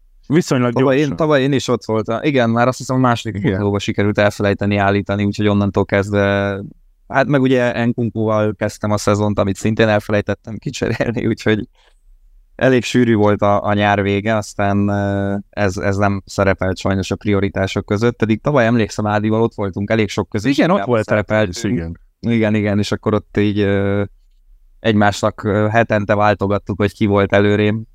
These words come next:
Speaker 2: ö, és ki volt hátrém, de hát én is azt mondom, mint ahogy most mondjuk a bajnokságra is, hogy ez, ez nem egy sprint, ez egy maraton, a végén kell majd, úgyhogy majd egy kicsit lehet, hogy wildcardolok egyet, megcserélek, és, és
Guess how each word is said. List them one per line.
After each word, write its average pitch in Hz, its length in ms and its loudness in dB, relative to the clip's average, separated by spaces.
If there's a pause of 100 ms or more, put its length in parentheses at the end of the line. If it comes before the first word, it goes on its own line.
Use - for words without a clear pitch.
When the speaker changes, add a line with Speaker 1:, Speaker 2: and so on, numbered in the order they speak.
Speaker 2:
ö, 101 760 -2 (140)
és - 220 -6
ki - 80 -2
volt 104 240 2
hátrém, 117 560 0
de 107 460 0 (520)
hát 127 200 0
én 131 320 2
is 120 120 -2
azt 110 180 -4
mondom, 104 280 2
mint 104 240 0
ahogy 113 280 4
most 113 240 0
mondjuk 113 340 0
a 104 120 2
bajnokságra 101 680 0
is, 98 160 -4
hogy 98 160 -2
ez, 98 220 -2
ez 98 140 0
nem 107 140 2
egy 101 100 0
sprint, 101 340 -2
ez 104 100 0
egy 101 80 2
maraton, 98 420 0
a 95 60 0
végén 98 340 0
kell 92 180 -2
majd, 95 200 -2
úgyhogy 101 220 -2
majd 95 200 2
egy 98 100 -2
kicsit 107 320 0
lehet, 110 240 2
hogy 107 100 0
wildcardolok 104 680 0
egyet, 101 340 -2
megcserélek, 101 680 0
és, - 260 -6
és - 360 -8